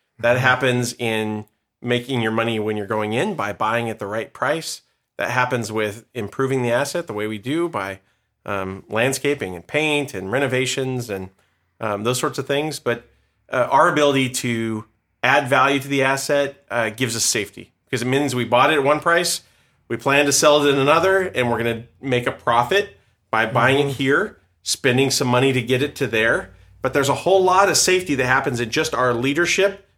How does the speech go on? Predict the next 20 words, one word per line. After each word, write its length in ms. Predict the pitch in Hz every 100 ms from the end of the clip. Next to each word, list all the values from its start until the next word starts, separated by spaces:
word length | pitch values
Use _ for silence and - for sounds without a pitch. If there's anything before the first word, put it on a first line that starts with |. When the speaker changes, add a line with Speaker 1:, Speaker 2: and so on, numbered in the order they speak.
| _
Speaker 1:
There's 140 | 120
a 20 | 127
lot 120 | 139
of 80 | 127
value 220 | 131 143
that 80 | 135
happens 280 | 139 135
in 80 | 120
our 160 | 110 101
leadership 640 | 113 127 147 185 190 - 131
Speaker 2:
Yeah. 200 | 139 123
Speaker 1:
and 100 | 127
in 100 | 123
our 140 | 123 123
execution. 800 | 123 127 - 160 160 107 101 - _ _
And 60 | 127
if 100 | 120
the 60 | 127
market 320 | 117 120 -
changes 640 | - 113 120 170 233 -